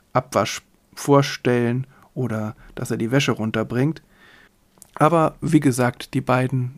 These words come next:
leben ganz offensichtlich zusammen und vielleicht werkt da noch ein Diener im Hintergrund.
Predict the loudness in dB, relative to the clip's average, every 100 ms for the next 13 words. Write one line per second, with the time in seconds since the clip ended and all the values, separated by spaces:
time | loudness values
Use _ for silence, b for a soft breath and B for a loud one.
0 | -2 2 2 2 -2 0 0 -2 -4 -4
1 | -4 -4 -6 -4 0 2 2 0 2 4
2 | 4 2 -4 -4 0 0 -2 -8 -18 _
3 | -2 -2 -2 -6 -4 -2 -2 -4 -6 -8
4 | -6 -8 -10 -10 -10 -12 -14 -16 -16